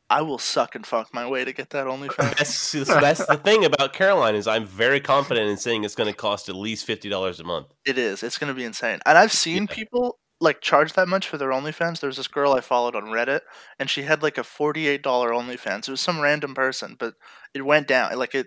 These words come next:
Speaker 1: it, it, the, it dropped like the stock market, basically. It was, like, three dollars or some shit, and within, like, six weeks.
Speaker 2: Yeah.
Speaker 1: But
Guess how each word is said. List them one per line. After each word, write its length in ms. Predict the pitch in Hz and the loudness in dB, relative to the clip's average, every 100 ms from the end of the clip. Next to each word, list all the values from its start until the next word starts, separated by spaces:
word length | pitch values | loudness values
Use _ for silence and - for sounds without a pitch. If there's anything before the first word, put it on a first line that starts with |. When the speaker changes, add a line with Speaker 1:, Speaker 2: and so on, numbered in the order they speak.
| - | -6
Speaker 1:
it, 160 | 131 123 _ _ _ _ _ _ - | -8 -8 _ _ _ _ _ _ -14
it, 120 | 139 | -8
the, 160 | 139 - | -6 -6
it 180 | 143 - | -8 -4
dropped 220 | - 165 | 4 6
like 100 | 160 | 4
the 80 | 135 | -6
stock 320 | 123 - 143 - | -2 2 2 0
market, 300 | - - - | -8 -8 -8
basically. 460 | 110 - - - | -8 -8 -12 -12
It 80 | - | -12
was, 160 | 127 123 | -8 -6
like, 140 | 113 _ _ - | -6 _ _ -10
three 140 | 139 | 0
dollars 320 | 127 117 110 | 4 4 4
or 40 | - | -4
some 180 | - 104 | -10 -10
shit, 260 | - 127 - | -8 -8 -8
and 160 | 127 | -10
within, 240 | 123 135 120 | -8 -6 -6
like, 140 | 110 _ - | -8 _ -10
six 280 | - 131 - | -8 -6 -8
weeks. 340 | 92 - - - _ _ _ _ _ _ _ _ - _ | -12 -10 -14 -14 _ _ _ _ _ _ _ _ -18 _
Speaker 2:
Yeah. 160 | 123 | 0
Speaker 1:
But 100 | 151 | 2